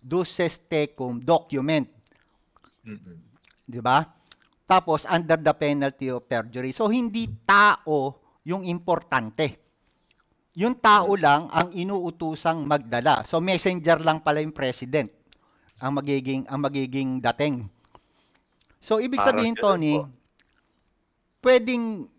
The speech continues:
Speaker 1: pwede ba ang president ay mag-authorize?
Speaker 2: Well, ang pagkakaalala ko sa mga nabasa ko,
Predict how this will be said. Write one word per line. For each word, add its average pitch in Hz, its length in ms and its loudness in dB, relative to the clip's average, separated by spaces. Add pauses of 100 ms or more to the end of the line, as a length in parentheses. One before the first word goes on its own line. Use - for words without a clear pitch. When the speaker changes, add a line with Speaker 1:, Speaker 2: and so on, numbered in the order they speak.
(220)
Speaker 1:
pwede 226 320 2
ba 185 320 4
ang 170 160 -2
president 151 800 -2 (840)
ay 165 160 2
mag-authorize? 135 960 -2 (2750)
Speaker 2:
Well, 160 360 2 (440)
ang 170 460 0
pagkakaalala 170 1400 0
ko 156 140 -4
sa 151 160 -4
mga 143 260 -4
nabasa 117 580 0
ko, 127 540 0